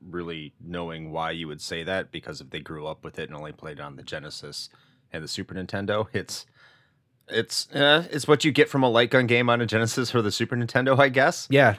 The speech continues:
Speaker 1: So
Speaker 2: it's
Speaker 1: it,
Speaker 2: not good.
Speaker 1: yeah.
Speaker 2: Yeah, don't,
Speaker 1: Yeah.
Speaker 2: don't do that. If you can ever, if you can ever find an actual cabinet, that, that is, you, you will, your opinion will change, I guarantee you.
Speaker 1: Yeah, it's the only way to go.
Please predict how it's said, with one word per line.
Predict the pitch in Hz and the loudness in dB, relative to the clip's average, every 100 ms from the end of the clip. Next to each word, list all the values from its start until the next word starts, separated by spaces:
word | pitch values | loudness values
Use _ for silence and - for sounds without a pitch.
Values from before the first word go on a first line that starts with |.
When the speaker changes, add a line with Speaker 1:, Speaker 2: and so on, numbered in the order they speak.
| - | -4
Speaker 1:
So | - 110 | -2 2
Speaker 2:
it's | 98 98 | 4 4
Speaker 1:
it, | 110 | 2
Speaker 2:
not | 117 107 | 2 6
good. | 117 | 6
Speaker 1:
yeah. | 98 85 - 101 | 6 2 -6 2
Speaker 2:
Yeah, | 101 92 - _ | 4 4 0 _
don't, | 110 113 110 | 2 2 -2
Speaker 1:
Yeah. | 104 90 | -8 -4
Speaker 2:
don't | 69 107 | 0 2
do | 110 98 | 2 2
that. | 90 87 - | 2 0 -4
If | 113 | -2
you | |
can | 113 123 | 2 4
ever, | 131 131 113 - - - | 6 6 4 -2 -16 -6
if | - | 2
you | |
can | 156 175 | 6 6
ever | 170 | 4
find | - 135 139 135 | 6 6 8 4
an | 117 | 4
actual | 113 113 110 | 4 4 0
cabinet, | - 107 101 98 87 85 92 | 4 6 6 4 0 -2 0
that, | 98 101 - _ _ 104 | 2 2 0 _ _ -2
that | 95 92 | 0 0
is, | 87 - | -2 -6
you, | 92 110 | -4 -4
you | 113 123 | 0 2
will, | 127 117 104 101 | 4 6 4 2
your | 107 143 | 4 4
opinion | - 226 202 175 139 | 6 4 6 6 6
will | 123 | 4
change, | - 135 113 87 - | 4 4 4 0 -4
I | 98 | -6
guarantee | 87 104 98 87 90 80 | -2 0 0 -2 -6 -8
you. | 73 - - _ _ _ _ - | -10 -18 -20 _ _ _ _ -8
Speaker 1:
Yeah, | 98 69 | -6 -6
it's | 90 - | -8 -4
the | 107 | -4
only | 82 82 76 | -4 -10 -10
way | 73 67 | -10 -12
to | |
go. | 67 - 53 | -14 -16 -18